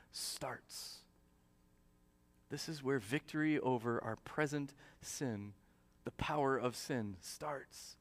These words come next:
It's understanding that we're already dead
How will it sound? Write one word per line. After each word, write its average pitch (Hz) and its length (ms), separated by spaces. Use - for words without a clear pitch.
It's - 260
understanding 151 920
that 151 120
we're 135 240
already 139 680
dead 120 440